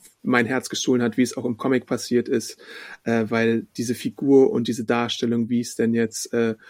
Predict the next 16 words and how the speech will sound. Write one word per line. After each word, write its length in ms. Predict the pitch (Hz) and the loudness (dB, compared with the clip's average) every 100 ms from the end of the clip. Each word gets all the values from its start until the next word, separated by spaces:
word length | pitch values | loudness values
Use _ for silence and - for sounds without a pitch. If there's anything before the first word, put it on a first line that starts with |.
| - - | -20 -8
umgesetzt 640 | - 135 127 113 113 - - | -2 2 2 4 2 0 0
worden 300 | 117 113 110 | 2 2 0
ist, 320 | 117 - - - | -2 -6 -8 -8
auch 240 | 120 - - _ _ _ _ - | -8 -10 -20 _ _ _ _ -4
wie 120 | 120 | -4
die 100 | 113 | -2
Faust 340 | - 117 - | -4 -4 -2
aufs 160 | 117 - | -4 -2
Auge 260 | 117 120 | -2 0
gepasst 500 | 117 113 123 120 - | -2 -4 -4 -6 -8
hat. 200 | 117 110 | -12 -10
Und 260 | - 117 - | -6 -6 -4
diese 340 | 127 127 123 120 - - - - | 2 4 4 2 -10 -18 -20 0
halbe 280 | 151 156 156 | 8 8 6
Stunde 380 | - 160 156 | 2 4 6
alleine, 600 | 120 123 123 147 135 117 | 6 6 6 4 4 2